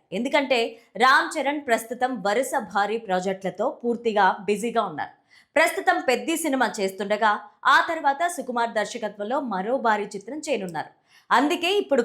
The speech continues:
కొత్త ప్రాజెక్ట్ వెంటనే అంగీకరించే ఛాన్స్ తక్కువగా ఉందని సమాచారం. ఇప్పుడు త్రివిక్రమ్ శ్రీనివాస్ ప్రస్తుతం వెంకటేష్తో ఆదర్శ కుటుంబం సినిమాని తెరకెక్కిస్తున్నారు. అది కంప్లీట్ అయ్యాక త్రివిక్రమ్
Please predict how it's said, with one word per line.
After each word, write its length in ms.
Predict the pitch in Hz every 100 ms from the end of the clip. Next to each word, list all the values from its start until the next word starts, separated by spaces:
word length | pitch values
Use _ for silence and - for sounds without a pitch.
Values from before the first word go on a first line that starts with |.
| 240
కొత్త 200 | 233 311 302
ప్రాజెక్ట్ 380 | 262 240 254 220
వెంటనే 360 | 208 208 226 226 202
అంగీకరించే 580 | 190 208 202 196 190 196 190
ఛాన్స్ 360 | 190 202 285 311 -
తక్కువగా 400 | 190 - 214 214 185
ఉందని 260 | 175 196 269
సమాచారం. 460 | 220 185 - 101 - _ _ _ _ 233
ఇప్పుడు 400 | 277 - 415 453 453
త్రివిక్రమ్ 500 | 277 277 285 285 277
శ్రీనివాస్ 440 | 277 247 233 294 - 226
ప్రస్తుతం 420 | 214 - 240 247 185
వెంకటేష్తో 560 | 190 202 262 262 - 254 233 - _ _ _ _
ఆదర్శ 420 | - 294 370 392 381 302
కుటుంబం 360 | 262 277 269 262
సినిమాని 360 | 247 226 214 -
తెరకెక్కిస్తున్నారు. 800 | 320 285 226 190 185 196 170 - - _ -
అది 260 | 226 269 392 330
కంప్లీట్ 460 | 247 220 247 240 196
అయ్యాక 340 | 180 175 180 196 - - -
త్రివిక్రమ్ 480 | 247 302 - 294